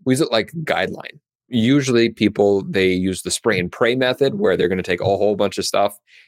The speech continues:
and they're gonna see what sticks. We take the opposite approach. We test first and then we figure out. And side note, when I first started with, this gets back to the administration side of healthcare system.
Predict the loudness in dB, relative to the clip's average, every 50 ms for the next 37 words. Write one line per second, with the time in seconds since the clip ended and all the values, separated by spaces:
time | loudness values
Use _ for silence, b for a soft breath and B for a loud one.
0 | b b -4 0 0 2 2 2 2 2 2 2 0 0 0 0 -2 0 0 0
1 | -2 -2 -2 -4 -2 -2 -2 -4 -4 -6 -10 -10 -12 _ _ _ _ -6 -4 -2
2 | 0 -2 -2 -2 -2 -2 -2 -2 -2 -2 -2 -4 -2 -2 -2 -2 -2 -2 -4 -8
3 | -14 -10 -4 -4 -4 -4 -4 -4 -2 0 0 0 -2 -6 -10 -6 -4 -2 0 0
4 | 0 0 0 0 2 2 2 0 -2 _ -6 -2 -2 0 -2 -2 -6 _ _ -6
5 | -2 0 0 0 0 0 2 2 2 2 0 _ b b b b b b b b
6 | -2 0 0 0 0 -2 -2 -4 -4 0 2 2 2 0 -2 -6 -4 -4 0 2
7 | 2 2 4 4 2 0 0 -2 -8 _ -2 0 2 2 2 2 0 -2 -4 -4
8 | -2 0 0 0 0 -2 0 0 0 0 -2 -2 -6 -4 -4 -2 -2 0 0 -2
9 | -2 -2 -2 0 0 0 0 -2 -4 -8 -8 -10 _ _ _ _ _ _ -6 -4
10 | -2 0 0 -2 -2 -2 -2 -2 -2 0 0 0 0 0 -2 -4 -2 -2 -4 -4